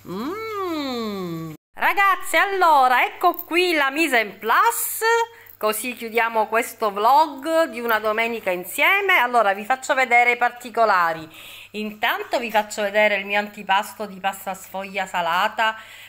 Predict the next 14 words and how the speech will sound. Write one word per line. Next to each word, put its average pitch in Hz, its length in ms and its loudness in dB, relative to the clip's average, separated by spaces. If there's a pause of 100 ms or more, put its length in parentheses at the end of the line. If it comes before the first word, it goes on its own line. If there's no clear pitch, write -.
con, 233 540 2
eh, 220 800 -2
pomodoro, 220 580 2
mozzarella 220 840 0
e 196 180 -8
grana 185 320 0
all'interno, 156 960 -8
e 190 140 -4
l'ho 285 220 -4
messo 180 380 -6
in 185 100 -12
questa 175 300 -8
bellissima 185 640 -8
alzatina. 160 800 -8